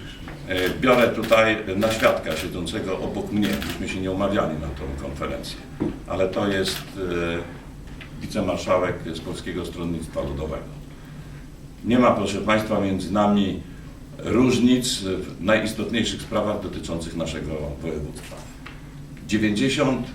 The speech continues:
dziewięć procent spraw podejmujemy zgodnie, głosując, e, na zarządzie. Mowa o tym, że urząd jest upolityczniony, nie ma tu żadnego uzasadnienia,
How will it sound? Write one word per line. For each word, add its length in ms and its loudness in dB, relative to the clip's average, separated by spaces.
dziewięć 380 6
procent 460 -2
spraw 520 4
podejmujemy 840 0
zgodnie, 600 4
głosując, 760 -4
e, 40 -8
na 100 0
zarządzie. 460 -2
Mowa 340 8
o 100 6
tym, 320 0
że 380 0
urząd 340 -2
jest 220 -6
upolityczniony, 760 -4
nie 120 -2
ma 140 -2
tu 320 -8
żadnego 440 -2
uzasadnienia, 760 -4